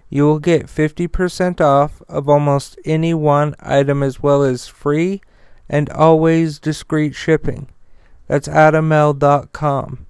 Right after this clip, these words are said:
A D A M M A L E dot com, and the offer code to use at checkout is Dewey, that is D E W E Y.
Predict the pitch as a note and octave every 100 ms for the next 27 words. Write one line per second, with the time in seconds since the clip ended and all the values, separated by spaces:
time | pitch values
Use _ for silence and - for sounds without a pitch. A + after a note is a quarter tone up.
0 | - - _ _ _ - D#3 E3 E3+ C#3+
1 | D#3 C3+ A#2+ - D3+ D#3 D3 - - D#3
2 | C#3+ C#3 A#2+ A#2 D#3+ D#3 D3 C#3+ D#3 D3
3 | C#3 C#3 D3 C3+ B2+ D3 C3 - C#3 C#3
4 | - C#3 C#3+ D#3 _ _ _ _ - D3+
5 | D3+ D3 - D3 - D3 C3+ D3 C#3 C3+
6 | C3+ - D#3+ D#3 C3+ C3 C3+ C3+ - -
7 | D3 D#3+ D3+ C3+ A#2 C3 - C#3 C3 C3
8 | B2+ A#2+ - C#3 D3+ D#3+ E3+ C3 D3 D3+
9 | C#3+ D3 C#3+ D3 C#3+ C#3+ C3+ C#3 C#3 C3+
10 | C#3 C3 -